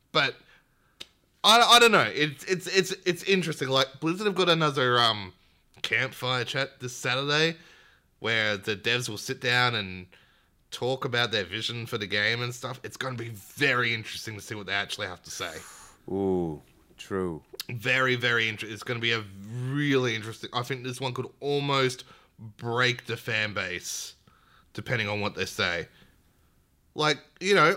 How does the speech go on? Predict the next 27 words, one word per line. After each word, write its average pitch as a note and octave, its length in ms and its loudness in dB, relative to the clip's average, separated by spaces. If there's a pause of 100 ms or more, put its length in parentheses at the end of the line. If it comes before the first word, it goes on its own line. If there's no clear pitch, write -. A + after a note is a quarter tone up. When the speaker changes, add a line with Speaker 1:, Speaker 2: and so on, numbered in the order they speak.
Speaker 1:
I F3 240 8
reckon G3+ 380 4
if C#3+ 140 -6
they F#3+ 160 2
go F3+ 280 4
in D#3 120 2
there C3 100 6
and A#2 100 2
they A2 40 2
go, A#2 120 2
"Look," F#2+ 220 -4 (240)
put D3 120 -2
their A#2 80 -4
hand A#2+ 160 -2
up G2+ 60 -6
and F#2 80 -10
go, G2+ 260 -4
"I G#2 120 -6
think - 400 -4
we G#2+ 120 -2
actually G#2+ 260 -4
went F#2+ 200 -6
too G#2 160 -8
far G2+ 300 -4
with G#2+ 100 -8
the A2+ 60 -6
nerfs," G#2 640 -10